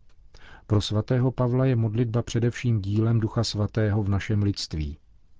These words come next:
Bere na sebe naši slabost a přetváří nás z lidí připoutaných ke hmotným skutečnostem na lidi duchovní. V prvním listě Korinťanům říká: "My jsme však nepřijali ducha světa,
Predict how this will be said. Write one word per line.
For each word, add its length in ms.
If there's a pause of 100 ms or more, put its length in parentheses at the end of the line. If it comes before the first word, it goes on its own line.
(480)
Bere 220
na 100
sebe 280
naši 280
slabost 600 (320)
a 80
přetváří 680
nás 520
z 160
lidí 380
připoutaných 800
ke 140
hmotným 440
skutečnostem 960 (400)
na 140
lidi 260
duchovní. 540 (1700)
V 60
prvním 380
listě 280
Korinťanům 720
říká: 520 (520)
"My 140
jsme 220
však 280
nepřijali 480
ducha 280
světa, 460